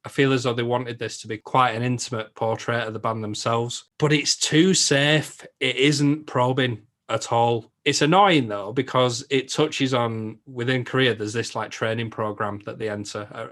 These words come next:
a really young age, and they're separated from the families, and they basically eat, breathe, sleep music twenty-four seven. But they don't add any context to it other than throwaway lines from the band members saying, "Oh yeah, we entered this training program."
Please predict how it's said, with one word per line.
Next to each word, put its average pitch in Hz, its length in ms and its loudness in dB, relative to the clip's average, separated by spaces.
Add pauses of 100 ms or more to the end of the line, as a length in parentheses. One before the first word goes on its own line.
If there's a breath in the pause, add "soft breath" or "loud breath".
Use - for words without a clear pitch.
a 104 60 -10
really 107 320 -4
young 107 240 -6
age, 104 320 -8
and 98 140 -12
they're 98 80 -10
separated 110 560 -6
from 104 160 -12
the 104 60 -10
families, 101 540 -8
and 104 140 -10
they 104 140 -8 (180)
basically 110 560 -10
eat, 110 300 -10 (120)
breathe, 101 300 -6
sleep 104 360 -8
music 98 420 -12
twenty-four 101 480 -10
seven. 95 360 -10 (140)
But 147 100 4
they 156 80 4
don't 175 260 6
add 165 180 2
any 156 240 4
context 165 760 0
to 139 100 4
it 117 180 0
other 127 180 0
than 113 260 -4
throwaway 117 440 2
lines 120 600 -2
from 107 360 -4 (120)
the - 80 -4
band 120 240 0
members 101 380 -8
saying, 107 200 -6
"Oh 135 140 2
yeah, 135 140 4
we 120 100 -2
entered 120 260 -8
this 107 140 -8
training 117 300 -6
program." 104 460 -10